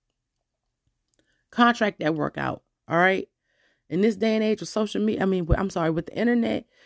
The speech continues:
you got people around the world that are willing to help you for as little as five dollars. Do you hear me? You can get contractors for as little as five dollars to do a lot of your digital work in regards to your business. Take advantage of it, okay?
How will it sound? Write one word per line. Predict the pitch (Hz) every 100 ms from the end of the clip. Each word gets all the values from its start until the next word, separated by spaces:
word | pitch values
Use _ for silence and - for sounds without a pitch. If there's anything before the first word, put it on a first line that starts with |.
| _
you | 214
got | 202
people | - 214 190
around | 190 175
the |
world | 160 185 190 170
that | 165 165
are | 160 - - _
willing | 170 185
to | 165
help | 147 185 -
you | 170
for | - 170
as | 156
little | 175
as | 156 -
five | - 185
dollars. | 170 156 143 117 113
Do | -
you | 202
hear | 220
me? | 202 196 196 _ _ _ _ _ _ _ _
You | 208
can | 233
get | -
contractors | - 202 202 196 180 160
for | - 170
as | 160
little | 175 170
as | 147
five | - 220 202 170
dollars | 156 175 156 135 156 - _ _ _ -
to | 175
do | 139 185 -
a | 160
lot | 170 180
of |
your | 170 160
digital | 127 185 175 165 175
work | 143 160 -
in | 147
regards | 151 156 151
to | -
your | 139 151 139
business. | - 135 - 123 - _ _ _ _ -
Take | - 220 202
advantage | 156 151 165 156 -
of | - -
it, | - - _ _ _ _ _ _ -
okay? | 165 214 214 220